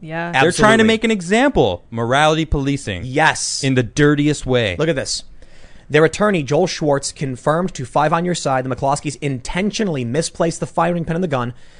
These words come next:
Speaker 3: and that it was in that condition when Patricia McCloskey waved it at protesters and turned it in to their former attorney. Quote, "It's disheartening to learn that a law enforcement agency altered evidence in order to prosecute an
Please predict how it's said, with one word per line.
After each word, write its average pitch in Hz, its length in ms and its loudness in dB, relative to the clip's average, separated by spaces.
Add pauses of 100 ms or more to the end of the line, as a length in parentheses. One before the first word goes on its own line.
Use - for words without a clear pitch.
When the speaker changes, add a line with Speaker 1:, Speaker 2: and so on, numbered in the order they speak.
(120)
Speaker 3:
and 156 120 -2
that 151 80 2
it 151 100 0
was 151 180 -2
in 196 220 -2
that 220 160 -4
condition 156 460 -2
when 139 120 -6
Patricia 139 280 -6
McCloskey 135 460 -2
waved 127 300 -2
it 131 60 -6
at 123 80 -14
protesters 127 680 -2 (320)
and 127 200 -4
turned 175 300 -2
it 196 100 0
in 147 200 -4
to 147 60 -6
their 139 120 2
former 127 340 -2
attorney. 151 440 -4 (140)
Quote, 156 280 0 (380)
"It's - 140 0
disheartening 180 600 0
to 185 100 -2
learn 160 340 2
that 123 100 -2
a 135 60 0
law 127 320 2
enforcement 180 560 0
agency 160 560 -2
altered 196 560 4
evidence 170 540 0 (240)
in 175 180 0
order 185 240 4
to 196 140 -4
prosecute 190 600 0
an 170 140 -4